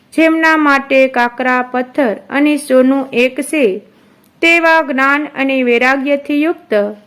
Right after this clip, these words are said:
સૌ પ્રાણીઓનો હિત કરનારા, શિવ અને વિષ્ણુના ઉપાસક તથા કર્મને બ્રહ્મામાં અર્પણ કરનારા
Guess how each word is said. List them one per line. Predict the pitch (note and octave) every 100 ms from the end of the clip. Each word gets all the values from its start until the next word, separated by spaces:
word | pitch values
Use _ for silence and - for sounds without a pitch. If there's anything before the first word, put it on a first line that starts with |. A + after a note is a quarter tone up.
| _ _ _ -
સૌ | E4 E4+ E4+
પ્રાણીઓનો | E4 D4 C#4 C#4 C4+ C#4 C4+ C4+
હિત | A3 G3+ B3 C4
કરનારા, | B3+ C4 C4+ D#4+ C#4 G3+ G3+ - _ _ _ _
શિવ | - E4+ E4+ E4+
અને | - D4 C#4+
વિષ્ણુના | C4 C4+ - C4+ C4+ B3+ -
ઉપાસક | A#3 - C4 B3+ D#4+ G#3 - _ _ _ -
તથા | D4+ D4+ D#4+ D4+
કર્મને | D4+ C4+ C4 C4 C4 C4 B3+
બ્રહ્મામાં | A#3+ A3+ A#3 A#3+ C4 C4+ C4 G3 - _ _ _
અર્પણ | - C#4 C#4 D#4 D#4
કરનારા | D4+ D4 E4 D#4 A3 G3